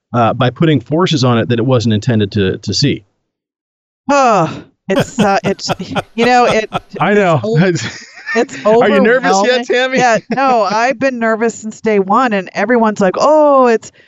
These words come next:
Speaker 2: it's no big deal." And
Speaker 1: It
Speaker 2: it's
Speaker 1: really,
Speaker 2: funny.
Speaker 1: it really isn't. I'm, I'm
Speaker 2: No, it
Speaker 1: making
Speaker 2: isn't.
Speaker 1: It's, it is important, but it's not, it's, it, and it is critical, but it's nothing that's like, "Oh my God, it's life and death," and, and, and, and how am I
Speaker 2: Right.
Speaker 1: gonna do this if, if I, if I, if I screw up the
Speaker 2: Right.
Speaker 1: slightest little bit, you know, I'm gonna die.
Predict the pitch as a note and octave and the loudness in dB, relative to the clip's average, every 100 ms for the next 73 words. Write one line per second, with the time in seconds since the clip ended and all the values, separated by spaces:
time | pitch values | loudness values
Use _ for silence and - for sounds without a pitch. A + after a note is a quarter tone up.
0 | _ G#3 - B3+ A#3 G#3+ A3+ A3+ A3 G3+ | _ -14 -4 -2 -2 0 2 4 4 2
1 | F#3+ F3+ - F3 F3+ E3 D#3 C#3+ - D#3 | -2 -6 -6 -2 2 2 2 0 0 0
2 | D#3+ C#3 B2 B2 G#2 - E3 E3+ E3 D3+ | 0 0 -2 -4 -4 -2 -2 2 2 2
3 | G3+ A#3 G#3 F3 E3 - _ _ _ _ | 2 2 0 -4 -10 -18 _ _ _ _
4 | F#3 F3+ - F#3+ F3+ B3+ A#3+ F#3 - F#3 | 0 0 0 2 2 2 0 -2 0 0
5 | C3 - - _ _ A#2 F3+ F3+ - E3+ | -2 -8 -20 _ _ -2 2 2 0 0
6 | G3 G#3+ F3+ F3+ - F#3+ F#3 E3+ G#3 B3 | 0 0 0 -2 0 0 2 2 2 -2
7 | - A#3 G3+ A#2 - - _ _ _ - | 0 0 2 -2 -8 -12 _ _ _ -8
8 | C3+ G3+ - G#3 B3+ B3+ A3+ G3 E3+ D#3 | -2 -2 0 0 0 0 0 0 -2 -2
9 | F3+ F3+ D#3 D3+ C#3 A#2+ D3+ D#3 D3+ B2+ | 0 0 0 -2 -4 -2 -2 0 -2 -2
10 | F#3 F3 E3+ E3 C#3+ D3 C3+ C3+ D3 C#3 | 0 2 0 0 -2 -2 -4 -2 -2 -2
11 | D#3 C#3+ G3 F3+ F3 D3 - E3+ E3 D#3 | 0 2 2 2 2 0 0 0 0 -2
12 | D3 G3 - C#3 D3 D3+ C#3 A#2+ - - | -4 -4 -2 -2 -2 -2 -4 -4 -8 -8
13 | - A#2 A#2 - A3 G3 F3+ - G3 A#3+ | -4 -4 -4 -2 2 2 0 -2 0 -2
14 | A3+ - - A3 G#3+ D3+ A3+ G3+ F#3 F#3+ | -2 -8 -4 -2 -2 0 0 0 0 0
15 | F#3 G3+ E3+ D3+ G#2+ G3 G3 G3 | 0 0 0 0 0 0 0 -2